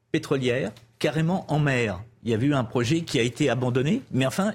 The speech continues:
il y avait, il y avait un projet. Et puis, c'est pas la seule barge, hein. Il y a d'autres barges, euh, en Angleterre. Il y a d'autres, euh, euh, sites comme ça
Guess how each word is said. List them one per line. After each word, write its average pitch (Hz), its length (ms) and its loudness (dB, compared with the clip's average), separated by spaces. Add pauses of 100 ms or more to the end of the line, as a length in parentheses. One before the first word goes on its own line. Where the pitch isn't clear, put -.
il 143 60 -4
y 131 80 2
avait, 165 280 0
il 120 140 -6
y 117 60 0
avait 131 140 0
un 165 80 2
projet. 113 300 -4 (200)
Et 131 80 0
puis, 190 160 -2
c'est 160 160 0
pas 220 300 -2
la 160 100 2
seule 196 300 0
barge, 139 420 -2
hein. 160 160 -2 (180)
Il 131 60 -2
y 123 60 2
a 110 40 2
d'autres 170 440 -2
barges, 123 480 -2 (340)
euh, 101 320 0
en 113 140 0
Angleterre. 110 480 0 (240)
Il 113 60 0
y 120 40 2
a 101 60 2
d'autres, 170 500 -2
euh, 113 500 0
euh, 104 160 0
sites - 460 -2
comme 101 220 0
ça 147 200 -2